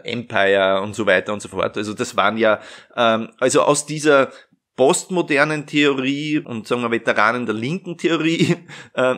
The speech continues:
ist in den Nullerjahren da etwas Neues entstanden. Äh,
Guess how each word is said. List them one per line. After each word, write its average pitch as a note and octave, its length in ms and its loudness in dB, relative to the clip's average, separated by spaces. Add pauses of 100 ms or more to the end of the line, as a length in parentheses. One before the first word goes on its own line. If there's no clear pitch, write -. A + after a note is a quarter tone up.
ist C3 160 -8
in D3+ 160 -4
den C#3 180 -2
Nullerjahren A#2+ 760 4
da G#2+ 140 4
etwas G2+ 360 -4
Neues F2+ 340 -2
entstanden. G#2+ 680 -12 (360)
Äh, B2 340 2